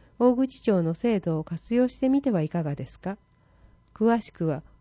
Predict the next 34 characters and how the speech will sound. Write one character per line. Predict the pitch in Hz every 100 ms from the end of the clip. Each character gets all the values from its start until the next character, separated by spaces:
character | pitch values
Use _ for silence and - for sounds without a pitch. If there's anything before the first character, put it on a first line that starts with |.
| -
大 | 226 226
口 | 240 233 -
町 | - 156 165 -
地 | 247 262
域 | 269 254
包 | 254 247
括 | 240 233 233
支 | - 226
援 | 226 226
セ | 247 214
ン | 185
タ | -
ー、 | 139 - - _ _ _
ま | 196
た | - 151
は | - _ - _
健 | - 247
康 | 240 247 233
生 | 220
き | 233
が | 240 233
い | 233
課 | 233
に | 233
お | 180
問 | 214 202
い | 190
合 | 185
わ | 185
せ | 175
く | 170
だ | 160 160
さ | 165
い。 | 147